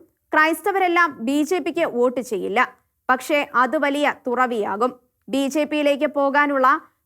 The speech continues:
പ്രവാഹത്തിന്റെ തുറവി. അതിന്റെ പ്രത്യാഘാതം നിയമസഭാ തെരഞ്ഞെടുപ്പിലേക്കാൾ ലോക്സഭാ തെരഞ്ഞെടുപ്പിൽ ഉണ്ടാകും. കാരണം ലോക്സഭയിലേക്ക് ബി ജെ പിക്ക് കിട്ടുന്ന വോട്ടുകൾ അഥവാ രണ്ട് ഇടതുപക്ഷക്കാരനെ ജയിപ്പിച്ചാലും ആപത്തില്ല.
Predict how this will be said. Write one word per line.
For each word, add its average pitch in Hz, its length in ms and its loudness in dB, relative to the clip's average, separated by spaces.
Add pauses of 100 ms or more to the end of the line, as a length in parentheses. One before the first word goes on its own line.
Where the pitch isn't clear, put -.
പ്രവാഹത്തിന്റെ 294 680 2 (160)
തുറവി. 196 320 -4 (340)
അതിന്റെ 311 360 2
പ്രത്യാഘാതം 294 720 2 (220)
നിയമസഭാ 311 560 0 (100)
തെരഞ്ഞെടുപ്പിലേക്കാൾ 311 800 2 (320)
ലോക്സഭാ 294 540 2
തെരഞ്ഞെടുപ്പിൽ 302 480 0 (180)
ഉണ്ടാകും. 202 360 -2 (440)
കാരണം 269 340 4 (180)
ലോക്സഭയിലേക്ക് 269 840 0 (420)
ബി 330 100 2 (120)
ജെ 392 160 0
പിക്ക് 359 240 -2
കിട്ടുന്ന 339 280 0 (100)
വോട്ടുകൾ 285 400 2 (220)
അഥവാ 285 280 4 (260)
രണ്ട് 285 280 0 (120)
ഇടതുപക്ഷക്കാരനെ 311 840 0 (140)
ജയിപ്പിച്ചാലും 277 680 0 (200)
ആപത്തില്ല. 214 420 -2